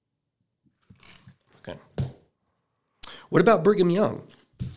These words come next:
He, here's a, Brigham Young, by the way, I, this would be a guy to lean into.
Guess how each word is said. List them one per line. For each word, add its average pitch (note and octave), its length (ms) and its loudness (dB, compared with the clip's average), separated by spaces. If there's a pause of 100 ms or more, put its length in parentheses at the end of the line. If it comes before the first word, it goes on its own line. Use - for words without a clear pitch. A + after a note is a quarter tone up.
(100)
He, - 240 -10
here's C#3+ 320 0
a, - 60 -4 (340)
Brigham A#3 240 6
Young, E3 240 6
by A#2 140 4
the G#2+ 100 -2
way, D#2+ 240 -4
I, C3+ 220 2 (200)
this C3 240 4
would B2 120 -2
be A#2 100 2
a A2+ 40 2
guy A2 200 2
to F#2 80 -2
lean F#2 240 -4
into. F2 380 -6